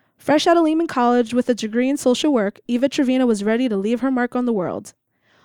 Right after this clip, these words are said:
One of the first things she remembers when she arrived was meeting her supervisor, an Indian man who no one really could understand.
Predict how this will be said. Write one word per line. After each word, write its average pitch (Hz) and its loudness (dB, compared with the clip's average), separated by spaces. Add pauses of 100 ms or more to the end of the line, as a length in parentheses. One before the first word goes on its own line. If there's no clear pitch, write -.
(140)
One 285 2
of 381 4
the 392 2
first 339 4
things 294 0
she 339 0
remembers 220 2
when 233 -4
she - 0
arrived 226 4
was 247 -2
meeting 233 0
her 254 2
supervisor, 190 -4 (340)
an 262 -2
Indian 302 2
man 277 2
who 269 0
no 226 -2
one 349 -2
really 294 2
could 254 0
understand. 202 -6